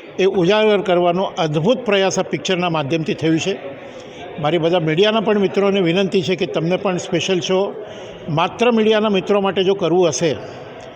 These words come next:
તો અમે બધા મિત્રો મળીને આ શો કરશું. અને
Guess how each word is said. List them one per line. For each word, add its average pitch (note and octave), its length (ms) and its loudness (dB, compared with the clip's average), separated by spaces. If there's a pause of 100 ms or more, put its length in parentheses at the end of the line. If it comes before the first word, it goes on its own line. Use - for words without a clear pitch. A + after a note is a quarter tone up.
(260)
તો F3 60 -2
અમે E3 180 0
બધા E3 180 4
મિત્રો D#3+ 300 0
મળીને E3+ 260 0
આ F3 80 2
શો E3+ 220 0
કરશું. E3+ 420 -2 (1040)
અને D#3 520 -2